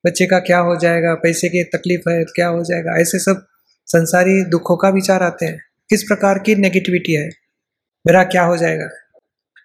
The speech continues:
हाँ, तो आपने ज्ञान लिया ना, हैं? नहीं लिया, हाँ, तो ज्ञान लेने के बाद आपको तो बहुत सेफ साइड लगेगी, सिक्योरिटी,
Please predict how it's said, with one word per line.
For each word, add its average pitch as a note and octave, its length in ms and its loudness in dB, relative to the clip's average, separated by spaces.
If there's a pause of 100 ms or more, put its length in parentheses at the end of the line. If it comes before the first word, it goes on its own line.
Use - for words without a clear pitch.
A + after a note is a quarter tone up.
हाँ, A#3+ 160 4
तो G#3 120 0
आपने F3 280 2
ज्ञान F#3+ 260 2
लिया F#3+ 260 4
ना, F#3+ 260 0 (680)
हैं? A#3+ 380 2 (760)
नहीं F#3+ 200 4
लिया, B3 320 -2 (460)
हाँ, A#3 300 4
तो G#3 120 2
ज्ञान G3 260 4
लेने A3 220 4
के G#3+ 80 2
बाद G#3+ 260 4
आपको G#3 260 2
तो G#3+ 140 2
बहुत F#3 340 4
सेफ G3+ 120 2
साइड G#3 260 4
लगेगी, F#3 360 0
सिक्योरिटी, G3 640 -2